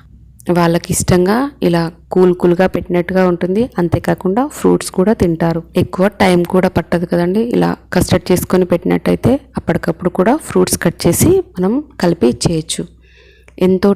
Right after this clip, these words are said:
టేస్టీగా ఉండే and ఆరోగ్యానికి ఎంతో మంచిదైన ఈ ఫ్రూట్ కస్టర్డ్ని మీరు కూడా ఇంట్లో ట్రై చేసి మీ ఇంట్లో వాళ్ళకి పెట్టండి. మీకు ఈ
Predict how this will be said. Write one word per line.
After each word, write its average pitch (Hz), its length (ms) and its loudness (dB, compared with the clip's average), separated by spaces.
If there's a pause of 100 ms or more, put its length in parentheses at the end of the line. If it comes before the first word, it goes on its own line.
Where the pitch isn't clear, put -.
టేస్టీగా 175 560 2
ఉండే 170 200 2 (300)
and 170 160 2 (360)
ఆరోగ్యానికి 180 600 2
ఎంతో 175 220 4 (100)
మంచిదైన 175 500 2 (600)
ఈ 170 120 4
ఫ్రూట్ 185 340 2
కస్టర్డ్ని 180 540 2 (260)
మీరు 175 240 4
కూడా 180 120 4 (100)
ఇంట్లో 170 200 0 (100)
ట్రై 170 140 2 (120)
చేసి 180 260 0 (480)
మీ 185 160 4
ఇంట్లో 170 260 2
వాళ్ళకి 180 300 2
పెట్టండి. 165 400 -2 (840)
మీకు 190 280 2 (260)
ఈ - 20 4